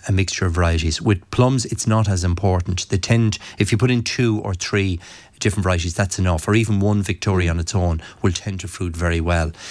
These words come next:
W-, the, the actual, the, the trouble with Victoria, uh, the plums, is that they tend to fruit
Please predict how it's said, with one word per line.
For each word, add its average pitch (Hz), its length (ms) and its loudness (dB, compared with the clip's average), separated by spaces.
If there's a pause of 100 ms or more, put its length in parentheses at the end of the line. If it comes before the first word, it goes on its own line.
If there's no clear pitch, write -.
(240)
W-, 78 160 -2
the, 101 140 0
the 113 200 0
actual, 113 280 -2
the, 82 240 -4
the - 180 -8
trouble 131 320 0
with 90 120 -4
Victoria, 92 640 -4 (120)
uh, 92 180 -2
the 80 100 -6
plums, 92 360 -2
is 80 80 -6
that - 220 -6
they - 60 -4
tend 117 240 0
to 104 60 -2
fruit 90 300 -2